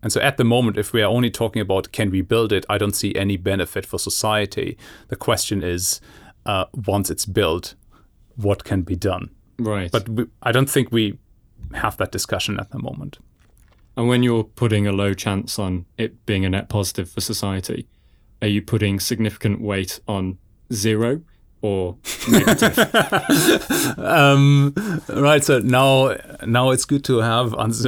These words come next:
Speaker 1: calibrated error bars here.
Speaker 2: <laughs>
Speaker 1: Um, I mean, uh, if the point is we just develop human level A I, then there is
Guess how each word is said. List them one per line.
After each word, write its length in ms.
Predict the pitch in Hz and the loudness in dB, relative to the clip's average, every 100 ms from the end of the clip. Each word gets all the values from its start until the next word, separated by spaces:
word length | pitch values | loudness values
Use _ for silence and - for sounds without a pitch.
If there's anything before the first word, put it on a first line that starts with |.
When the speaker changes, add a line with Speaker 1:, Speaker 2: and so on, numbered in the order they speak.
| 120 127 | 0 0
Speaker 1:
calibrated 680 | - 120 135 113 120 104 | 0 2 2 4 2 2
error 300 | 113 135 135 | 4 6 6
bars 320 | 117 113 107 101 | 6 4 4 4
here. 300 | 104 104 - | 2 2 0
Speaker 2:
<laughs> 300 | - 87 - | -2 -6 -6
Speaker 1:
Um, 460 | - 135 117 120 - - - _ _ _ _ _ _ _ _ _ _ | -4 0 2 0 -4 -18 -20 _ _ _ _ _ _ _ _ _ _
I 60 | 156 | 2
mean, 160 | 156 135 | 4 4
uh, 200 | 151 - - _ _ - _ _ _ _ _ _ - | 0 -2 -10 _ _ -20 _ _ _ _ _ _ 0
if 200 | 175 - | 0 2
the 100 | 139 | -2
point 360 | - 131 117 | 2 2 2
is 540 | 117 104 107 - - - _ _ _ _ _ _ _ _ _ _ _ _ | 0 -2 -2 -2 -4 -6 _ _ _ _ _ _ _ _ _ _ _ _
we 180 | 131 120 | 0 2
just 240 | 110 139 | 4 2
develop 380 | - 107 120 113 | 2 4 4 2
human 220 | - 113 | 2 2
level 220 | 107 101 101 | 2 2 4
A 140 | 95 | 4
I, 420 | 92 92 90 - - - - - - | 4 2 2 -2 -8 -18 -20 -20 -2
then 220 | 120 110 | 2 4
there 120 | 107 | 4
is 180 | 98 | 2